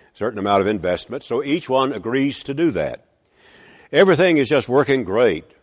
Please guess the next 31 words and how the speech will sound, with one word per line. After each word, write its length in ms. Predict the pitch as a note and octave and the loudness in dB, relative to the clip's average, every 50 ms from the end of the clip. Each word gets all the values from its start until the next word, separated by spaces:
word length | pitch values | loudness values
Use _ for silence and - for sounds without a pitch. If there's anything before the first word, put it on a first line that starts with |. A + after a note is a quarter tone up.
| _ _ | _ _
They 280 | G2+ F#2 G2 G#2 G2+ G2+ | -10 -6 -4 -2 0 0
are 220 | G#2 G#2 G2 F#2+ | 2 2 0 0
agreeing 580 | F#2+ F2+ D#2+ G#2 B2+ C#3 C#3+ C3+ B2 A#2 G#2+ F#2 | -2 -4 -4 -2 0 2 2 2 0 0 -2 -4
to 480 | - G#2 G2+ G2 F#2+ F#2+ G2 G2 F#2 E2 | -2 0 0 0 0 0 -2 -4 -8 -8
how 200 | F#2 A2+ B2 A#2 | -4 -2 -2 -2
they're 140 | G#2+ G#2+ | -2 -4
going 220 | F2+ A#2 A#2 G#2+ G2 | -4 -4 -4 -4 -4
to 80 | G#2 | -6
go 160 | F#2 G#2+ A2+ A2 | -4 -2 0 0
about 400 | G2+ F2 G#2 A#2+ C3 B2+ - - | 0 0 0 0 0 0 -2 -2
this, 380 | B2+ C#3 E3 - - - - _ _ _ _ _ _ _ _ _ - | -2 -2 -2 -4 -8 -16 -18 _ _ _ _ _ _ _ _ _ -12
and 160 | F2 F2+ F#2+ | -10 -6 -4
they 80 | G2 G2+ | -4 -2
get 160 | F#2+ A2+ A2+ | 0 0 0
it 80 | A#2 G#2+ | 0 -2
started 640 | - - - A#2+ A#2+ B2 A#2+ B2 B2+ A#2 A2 G2 A2+ | -6 -8 -4 0 2 2 2 2 0 -4 -6 -14 -8
well. 500 | G#2+ G#2 F#2+ E2 D2 D2 D2 C#2+ C#2+ - _ _ _ _ _ _ - - _ | -4 -2 -2 -2 -2 -4 -6 -8 -10 -14 _ _ _ _ _ _ -20 -14 _
But 140 | - G#2+ - | -8 -4 0
then 120 | F3+ F#3 | 2 4
after, 760 | E3+ F3 G3 G#3+ G3 - - E3+ D#3 C3+ C3 A#2+ A2 G#2 G2 - - - - - - - - - - - - - | 4 6 6 4 4 2 4 6 8 10 10 10 10 8 6 4 -2 -12 -20 -20 -20 -18 -18 -16 -16 -16 -16 -12
uh, 160 | - G2 F#2+ - | -8 -8 -8 -6
time 420 | - C3 D3+ E3 E3 D#3 C#3 C3+ | -4 -2 0 2 2 2 2 2
goes 380 | A#2 A#2+ A#2 A2 A2 F#2+ D2+ D2+ | 4 6 6 6 6 4 0 -6
by, 640 | D2 E2+ G#2+ C3+ C#3 A2 F2 E2 D#2+ F#2+ A#2+ C#3 - _ _ _ _ _ _ _ _ _ _ _ _ _ _ _ _ - | -6 -2 0 0 2 2 0 0 -2 -4 -6 -10 -14 _ _ _ _ _ _ _ _ _ _ _ _ _ _ _ _ -8
there 100 | A2 A2+ | -6 -2
gets 260 | G#2+ E3+ F#3 - - | 0 0 0 0 0
to 100 | - E3 | -2 2
be 120 | D#3 D3+ C3+ | 2 2 2
friction 560 | - - - A3+ A3 - - - - A#2+ G#2 | 2 0 2 2 2 0 0 0 2 2 2
among 360 | F#2+ F#2 F2+ D#2+ C#2+ C2+ A#1+ | 4 2 2 2 0 -2 -6
them. 300 | A#1+ A1+ G#1+ G1+ - _ | -10 -14 -16 -16 -20 _